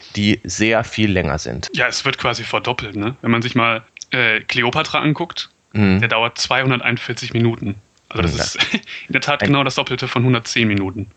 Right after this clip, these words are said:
Speaker 1: Wir erleben halt einfach da gigantische Filmprojekte, die zu dieser Zeit gedreht werden, die nie wieder, äh, so gigantisch waren von den Ausmaßen, die sie angenommen haben. Du hast ja gerade Cleopatra erwähnt, das ist ein Film,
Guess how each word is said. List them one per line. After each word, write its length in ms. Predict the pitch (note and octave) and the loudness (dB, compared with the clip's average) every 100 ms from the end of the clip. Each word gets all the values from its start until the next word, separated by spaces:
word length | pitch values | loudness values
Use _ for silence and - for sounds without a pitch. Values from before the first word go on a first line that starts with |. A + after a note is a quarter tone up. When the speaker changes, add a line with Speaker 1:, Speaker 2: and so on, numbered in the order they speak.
| _ | _
Speaker 1:
Wir 160 | - E2 | 0 2
erleben 400 | F2 G#2 B2 G#2+ | 2 2 2 2
halt 260 | G#2+ G#2 - | 2 0 -4
einfach 240 | - - A2 | -6 -4 -2
da 160 | G2+ G2 - - | -2 -4 -10 -8
gigantische 880 | A2+ - - A2+ D#3+ E3+ C#3 - | -8 -6 -2 0 2 4 4 4
Filmprojekte, 720 | B2 C3 C3+ - F2 D#2 - F#2 | 2 4 4 2 2 2 0 -2
die 140 | E2+ | -2
zu 100 | - | 0
dieser 240 | F#2 F2+ D#2 | 2 2 2
Zeit 260 | G#2 F2 | -2 -2
gedreht 360 | - F2+ F2+ - | -2 0 0 2
werden, 180 | F2 F#2+ | 0 0
die 240 | G2 G#2+ A2+ - - - - | 0 -2 -2 -14 -16 -6 4
nie 240 | C3 D#3 | 6 6
wieder, 360 | C#3 B2+ A#2 - | 4 4 2 0
äh, 140 | A2 | -2
so 180 | G2+ A2+ | 0 0
gigantisch 560 | A#2 A2 G#2+ C#3 B2+ - | 0 0 0 0 -2 2
waren 240 | G#2 G#2+ | 2 0
von 160 | A2 G#2 | 0 0
den 100 | G#2 | 2
Ausmaßen, 640 | - D3+ - F2 D#2+ - | 4 2 2 0 0 -2
die 60 | E2+ | -2
sie 120 | E2+ | 0
angenommen 540 | A#1+ F2 E2 E2 E2 F2 | 0 -2 -2 -2 0 0
haben. 360 | E2 D#2+ D#2 - | 0 0 -2 0
Du 80 | A2 | 0
hast 100 | C3 | 0
ja 80 | G#2+ | -2
gerade 220 | A2 G#2 | -2 -4
Cleopatra 560 | - G#2+ B2 A#2 - | 0 2 2 -2 0
erwähnt, 360 | C#2+ F#2+ G2+ A2+ | 0 2 2 2
das 80 | G2+ | 0
ist 140 | G#2 | -4
ein 60 | G#2 | -4
Film, 480 | - A#2+ C3 B2+ | 0 2 4 2